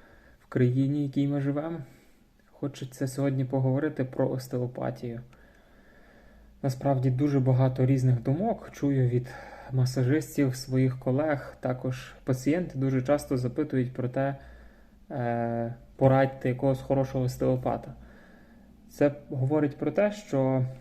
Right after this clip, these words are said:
насправді цікавість до цієї науки в Україні зростає, і щораз більше і більше людей задумуються над тим, що взагалі таке остеопатія, е, хто є хорошим спеціалістом і взагалі як працює ця наука. Тому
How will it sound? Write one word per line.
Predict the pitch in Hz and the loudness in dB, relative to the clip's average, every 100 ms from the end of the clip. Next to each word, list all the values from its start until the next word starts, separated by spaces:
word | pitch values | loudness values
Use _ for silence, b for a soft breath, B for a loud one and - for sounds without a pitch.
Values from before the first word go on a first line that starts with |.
| B | B
насправді | 135 127 143 143 135 | -8 -4 0 0 0
цікавість | 127 127 139 127 120 - - - | -2 0 2 2 0 -6 -16 -4
до | 127 | -4
цієї | 127 131 127 127 | 0 0 2 4
науки | 131 127 127 | 2 2 -2
в | 120 | -4
Україні | 113 131 131 131 123 | -2 0 2 2 0
зростає, | 120 127 - 202 175 127 - B B B B B | 0 -4 -2 -2 -2 -4 -6 B B B B B
і | 139 | -4
щораз | 127 139 139 127 | -2 2 2 2
більше | 156 151 139 | 0 0 0
і | 131 | 2
більше | 139 135 131 | 2 0 0
людей | 127 127 143 | 2 4 2
задумуються | 131 123 143 135 127 127 127 | 4 2 2 2 2 0 -2
над | 120 - | -2 -2
тим, | 139 135 127 | 0 0 0
що | - 151 | -2 0
взагалі | 131 127 123 147 | 2 2 2 0
таке | 131 127 | -2 0
остеопатія, | 117 123 131 127 127 190 190 143 127 127 B B B B B - | 0 -2 -2 0 2 0 0 -4 -4 -6 B B B B B -6
е, | 127 120 117 120 | -2 0 -2 -2
хто | - 139 | 2 2
є | 127 | 4
хорошим | 139 127 131 | 2 0 0
спеціалістом | 127 - 127 131 143 180 - 143 131 127 151 | -2 -2 0 2 2 0 0 0 0 -2 -4
і | 127 127 123 | 0 0 0
взагалі | 123 123 135 143 | 2 4 4 4
як | 127 135 - | 6 4 2
працює | 131 127 139 131 123 | -2 0 2 2 2
ця | 131 | 2
наука. | 123 131 135 127 - - B B B B B B B - | 2 2 0 -2 -12 -20 B B B B B B B -4
Тому | 127 147 156 143 | 0 2 2 2